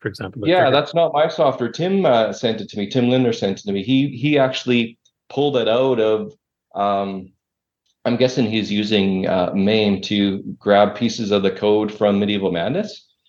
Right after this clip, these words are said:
Speaker 2: So this is part of me-, the Medieval Madness code he's extracted.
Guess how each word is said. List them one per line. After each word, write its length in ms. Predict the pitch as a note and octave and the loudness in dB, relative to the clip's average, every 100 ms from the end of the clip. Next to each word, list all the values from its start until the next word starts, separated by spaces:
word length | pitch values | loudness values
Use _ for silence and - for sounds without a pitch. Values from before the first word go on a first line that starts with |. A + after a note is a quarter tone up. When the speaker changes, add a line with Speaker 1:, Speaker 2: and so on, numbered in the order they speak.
| _ - | _ -6
Speaker 2:
So 240 | - G#2 | 2 4
this 220 | G#2+ A2 | 4 2
is 300 | B2+ F#2+ - - | -2 -2 -10 0
part 240 | B2 A#2 | 2 4
of 60 | A2+ | 4
me-, 220 | A2+ A2 | 2 0
the 120 | A#2 | -2
Medieval 280 | A2 A2+ G#2+ | 0 0 2
Madness 360 | G#2 G#2 G#2+ G#2 | 4 4 2 0
code 220 | A#2 G#2+ | -2 -2
he's 140 | G#2 | -2
extracted. 800 | F#2+ - - G#2+ A2+ - A#2+ A2+ | -4 -4 -2 0 0 0 -4 -4